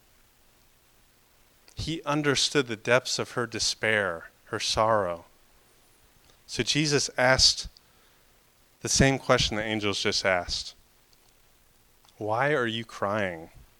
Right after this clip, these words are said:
Mary, why are you crying?" But then he continued, "Who are you looking for?"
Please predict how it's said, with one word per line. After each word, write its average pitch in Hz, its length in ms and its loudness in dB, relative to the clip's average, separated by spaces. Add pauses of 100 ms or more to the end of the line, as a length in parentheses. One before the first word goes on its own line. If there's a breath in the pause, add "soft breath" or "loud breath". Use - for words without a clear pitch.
(680)
Mary, 113 340 -2
why 110 380 -2
are 120 120 -4
you 110 200 -4
crying?" 98 580 -4 (1900)
But 123 140 -2
then 131 140 2
he 127 80 4
continued, 110 640 -6 (1700)
"Who 214 280 -4
are 151 140 -2
you 143 200 -6
looking 117 500 -6
for?" 85 480 -14